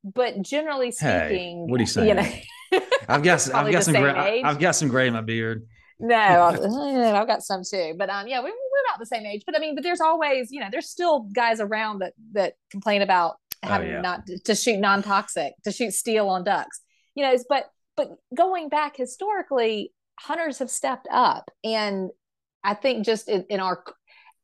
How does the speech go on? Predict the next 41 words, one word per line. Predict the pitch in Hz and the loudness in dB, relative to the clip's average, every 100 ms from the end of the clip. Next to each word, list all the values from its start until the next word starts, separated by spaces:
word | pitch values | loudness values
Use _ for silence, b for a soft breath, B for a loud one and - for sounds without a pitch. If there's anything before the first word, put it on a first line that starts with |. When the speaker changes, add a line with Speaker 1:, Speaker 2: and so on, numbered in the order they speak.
| _ | _
Speaker 1:
but | 175 226 190 - - | 2 6 6 2 -6
culture | - 233 233 190 | -4 -4 0 0
has | 175 160 156 | 0 -4 -4
changed. | - 143 - 208 | -10 -10 -12 -8
So | - 190 180 | 0 4 6
are | 190 | 6
we | 226 220 | 6 6
willing | 214 202 190 | 4 2 -2
to | 190 | -4
do | 170 180 | -2 0
Speaker 2:
Yeah. | |
Speaker 1:
that | 175 160 | 0 -2
again | 156 160 175 165 | -4 -2 -2 -2
in | 160 | -6
a | 151 | -6
way, | 160 156 151 151 - _ _ _ - | -4 -2 -4 -6 -14 _ _ _ -10
um, | 165 156 147 147 - 151 _ _ _ - | -8 -8 -8 -8 -10 -12 _ _ _ 2
you | 202 | 6
know, | 156 - 226 | 6 4 2
and, | 214 220 | 2 4
and, | 214 190 | 2 2
and | 185 190 | -2 -2
having | 190 220 247 | 2 4 4
these | 202 - | 0 -4
conversations | 190 180 180 175 170 | -8 -6 -6 -6 -10
with | 170 | -10
some | 185 | -6
of | 175 | -2
my | 170 - | -2 -2
older | - 180 165 | -2 -2 -4
friends, | - 254 262 | -6 -6 -8
he's | - - | -14 -16
like, | - 220 | -16 -10
you | 180 | -10
know, | 143 | -10
seventy-five | - 247 240 226 233 226 | -4 -2 2 2 4 4
years | 214 196 | 2 0
old. | 226 196 151 _ _ - | 0 0 -4 _ _ -8
"No, | 392 508 523 - | -4 -2 0 -2
I've | 302 - | -2 -2
got | 440 | -4